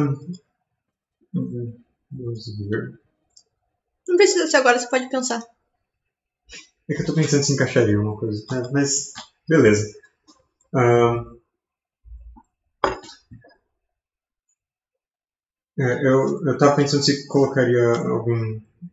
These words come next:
Speaker 1: Eu acho que ele não teria nada no dialeto sombrio, não, mas fora isso, ele tem alguns poucos livros no dialeto arcaico, outros são em idioma comum.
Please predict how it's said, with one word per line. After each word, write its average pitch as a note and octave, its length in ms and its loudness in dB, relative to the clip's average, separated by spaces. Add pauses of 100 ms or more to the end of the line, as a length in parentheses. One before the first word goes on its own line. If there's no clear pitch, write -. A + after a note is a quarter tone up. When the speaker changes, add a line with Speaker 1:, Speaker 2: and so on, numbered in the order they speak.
(360)
Speaker 1:
Eu C3 80 2
acho C#3 140 0
que - 60 2
ele D#3 60 2
não C#3+ 120 0
teria A#2+ 220 4
nada A2 220 2
no A#2 120 0
dialeto A2 380 4
sombrio, A2 440 0
não, G#2 160 -2
mas A2 220 -8
fora C3+ 240 6
isso, C#3+ 200 2
ele C#3+ 180 -4
tem C#3+ 120 2
alguns E3+ 440 2
poucos C#3+ 220 -2
livros B2 460 -2
no A#2+ 140 -2
dialeto A#2 340 2
arcaico, E3 440 4
outros C#3+ 300 4
são C3 220 -2
em B2 260 -8 (380)
idioma B2 240 -4
comum. G#2+ 320 -4